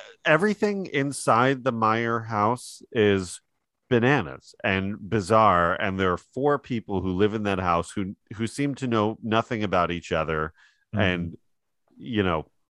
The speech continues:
Speaker 1: have all these quirks. I love the parents, both of them. Um, David Ogden Stiers, who was on mash for a really long time, another great actor,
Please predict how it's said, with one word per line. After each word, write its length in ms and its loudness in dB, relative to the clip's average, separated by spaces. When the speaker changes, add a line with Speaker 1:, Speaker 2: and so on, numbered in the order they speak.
Speaker 1:
have 220 0
all 300 4
these 420 -6
quirks. 560 -2
I 80 0
love 560 4
the 100 -8
parents, 500 -6
both 320 -4
of 120 -8
them. 300 -8
Um, 500 -2
David 280 4
Ogden 340 2
Stiers, 720 -4
who 100 -6
was 180 -2
on 180 -2
mash 360 -2
for 140 -8
a 40 -2
really 260 -2
long 300 -4
time, 360 -8
another 280 -6
great 300 -10
actor, 560 -8